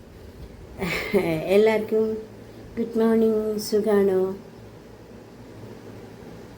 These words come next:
എന്തെന്നറിയില്ലടേ,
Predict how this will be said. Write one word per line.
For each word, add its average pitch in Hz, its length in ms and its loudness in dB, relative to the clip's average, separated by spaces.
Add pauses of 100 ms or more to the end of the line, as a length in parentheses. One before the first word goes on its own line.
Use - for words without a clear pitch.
(2500)
എന്തെന്നറിയില്ലടേ, 170 840 6